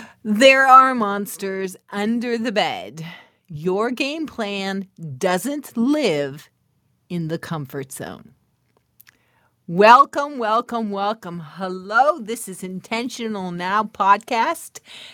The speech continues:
an engaging workshop discussion on change, purpose, and redefining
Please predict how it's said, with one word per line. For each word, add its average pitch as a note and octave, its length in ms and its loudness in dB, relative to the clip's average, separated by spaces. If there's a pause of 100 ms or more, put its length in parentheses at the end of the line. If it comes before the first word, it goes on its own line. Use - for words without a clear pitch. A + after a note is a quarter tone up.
(120)
an F3+ 140 -4
engaging G#3+ 1200 -2
workshop G3 580 0
discussion G3+ 600 -6
on E3+ 240 -8
change, B3 800 -4
purpose, B3 500 0
and E3+ 120 -6
redefining G3 920 0